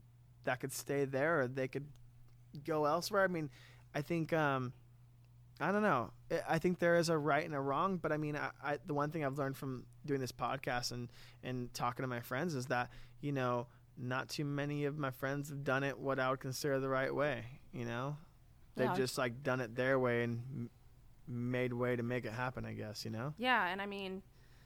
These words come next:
Speaker 2: if they're getting business and people wanna pay them or whatever, then,
Speaker 1: Right.
Speaker 2: I mean,
Speaker 1: Yeah.
Speaker 2: that's the freedom
Speaker 1: Yeah.
Speaker 2: <laughs> of America. And, like, I mean, if somebody wants to get tattooed by 'em, then let 'em.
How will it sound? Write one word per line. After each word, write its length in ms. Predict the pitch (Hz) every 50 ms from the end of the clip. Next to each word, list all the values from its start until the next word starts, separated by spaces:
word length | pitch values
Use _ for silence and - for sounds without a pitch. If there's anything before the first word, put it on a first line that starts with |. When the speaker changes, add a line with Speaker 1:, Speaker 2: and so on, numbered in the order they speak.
| - - - - -
Speaker 2:
if 160 | - 190 -
they're 140 | - 202 196
getting 300 | 196 214 208 214 202 196
business 480 | 190 214 233 240 226 220 208 208 214 -
and 100 | 190 208
people 240 | 220 220 190 196 202
wanna 220 | 190 190 190 190
pay 260 | - 233 233 247 269
them 300 | 226 202 202 202 202 202
or 140 | 196 196 190
whatever, 580 | 185 190 190 196 214 226 208 196 185 180 185 185
then, 220 | 185 185 180 175
Speaker 1:
Right. 200 | 143 156 151 196 - - - - - - - - - - - - - - - - - - -
Speaker 2:
I 80 | 185
mean, 120 | 190 185 139
Speaker 1:
Yeah. 160 | 143 151 151 139
Speaker 2:
that's 500 | 180 175 185 - - - - - - - - - - - - - - - - - - - - - - - - - -
the 60 | 196
freedom 720 | - - - 190 196 196 202 202 196 196 196 196 196 196 185 - - - - - - - - - - - - -
Speaker 1:
Yeah. 280 | - 143 156 151 135 123 - -
Speaker 2:
<laughs> 120 | 277 -
of 200 | 311 - 220 - - - 453 494 539 523 - - - - -
America. 480 | 233 220 220 226 240 247 254 - 254
And, 400 | 247 254 254 247 220 202 202 196
like, 480 | 190 190 185 185 185 185 190 - - - -
I 40 | 202
mean, 460 | 196 190 190 185 185 185 180 190 190 - - - - - - - - - - - - - - - - - -
if 60 | 185
somebody 260 | - 196 196 208 220
wants 140 | 233 233 240
to 40 | -
get 140 | - - 262
tattooed 380 | - 269 254 - - 277 320
by 160 | 311 277 247 233
'em, 200 | 240 247 262 254
then 140 | 226 226 220
let 160 | 220 262 294
'em. 340 | 214 190 185 185 190 190 196